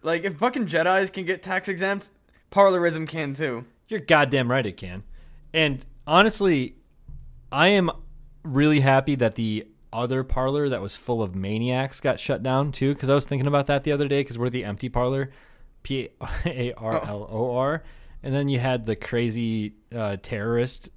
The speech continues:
Speaker 2: network called Parler.
Speaker 1: P A R L R.
Speaker 2: <laughs> Yeah.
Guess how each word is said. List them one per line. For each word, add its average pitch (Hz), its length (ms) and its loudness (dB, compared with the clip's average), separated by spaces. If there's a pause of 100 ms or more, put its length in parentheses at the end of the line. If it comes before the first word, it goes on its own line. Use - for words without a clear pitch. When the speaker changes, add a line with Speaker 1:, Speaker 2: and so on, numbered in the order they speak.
(180)
Speaker 2:
network 127 560 -4
called 101 280 -6
Parler. 117 420 0
Speaker 1:
P 151 240 0
A 139 60 0
R 135 140 2
L 196 160 4
R. 151 320 0 (220)
Speaker 2:
<laughs> - 220 2
Yeah. 185 1040 8